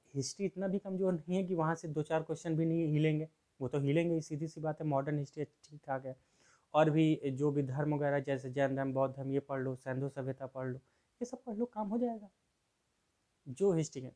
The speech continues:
अब जिसकी साइंस कमज़ोर है बेचारे का, वो क्या करेगा? वो science and technology को बस उतना ही पढ़ेगा जितना उसको समझ में आती है, उससे ज़्यादा करने की ज़रूरत नहीं है भाई। मत, मत सर फोड़ो ना यार, उससे अच्छा तुम history पे उतना दिमाग लगा दो अगर उसमें लगता है तो।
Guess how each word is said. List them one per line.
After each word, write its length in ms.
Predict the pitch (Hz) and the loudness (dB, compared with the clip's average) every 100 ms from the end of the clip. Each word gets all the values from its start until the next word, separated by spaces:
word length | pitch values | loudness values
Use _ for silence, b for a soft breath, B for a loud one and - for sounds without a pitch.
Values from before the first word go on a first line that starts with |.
| _ | _
अब 140 | 165 165 | -2 0
जिसकी 380 | 180 - 214 214 | -2 -2 -4 -4
साइंस 380 | - 160 202 - | -2 0 0 0
कमज़ोर 360 | 185 180 175 | 0 2 2
है 60 | 165 | 0
बेचारे 340 | 160 156 147 | -2 -2 -4
का, 140 | - 139 | -4 -2
वो 180 | 160 175 | 0 0
क्या 160 | 190 | 0
करेगा? 340 | 180 175 165 175 _ _ _ _ 190 | 0 0 -2 -6 _ _ _ _ -14
वो 60 | |
science 300 | - 143 151 | -8 -8 -6
and 140 | 170 160 | -6 -8
technology 420 | - 131 131 143 | -12 -12 -10 -10
को 120 | 202 | -10
बस 200 | 160 160 - | -8 -8 -10
उतना 220 | - 156 | -6 -2
ही 100 | 170 | -2
पढ़ेगा 320 | 135 131 165 | -4 -4 -2
जितना 280 | 165 - 151 | -2 -4 -4
उसको 200 | 143 - | -6 -10
समझ 280 | - 139 135 | -8 -4 0
में 140 | 147 | 2
आती 220 | 131 - | 2 0
है, 40 | 180 | -2
उससे 140 | 180 | -2
ज़्यादा 220 | 165 160 170 | -2 0 0
करने 260 | 147 151 | 0 0
की 60 | 160 | 2
ज़रूरत 240 | 160 175 170 | 2 0 0
नहीं 160 | 196 | 4
है 60 | 156 | 4
भाई। 160 | 123 139 | 4 4
मत, 240 | 175 208 b b b 156 | 2 2 b b b 4
मत 200 | 254 - | 4 4
सर 180 | 214 180 | 2 2
फोड़ो 280 | - 156 135 | 2 2 2
ना 100 | 202 | 4
यार, 180 | 220 147 | 4 4
उससे 220 | - 175 | 2 0
अच्छा 180 | - 180 | 0 0
तुम 200 | 190 175 | 2 2
history 240 | 185 277 | 2 0
पे 120 | 269 | 0
उतना 160 | 247 247 | 0 2
दिमाग 320 | 233 226 220 | 2 0 -2
लगा 200 | 202 196 | 2 2
दो 140 | 190 | 4
अगर 140 | 185 180 | 4 4
उसमें 200 | 180 190 | 0 -2
लगता 280 | 170 - 156 | -4 -2 -6
है 60 | |
तो। 160 | 156 | -6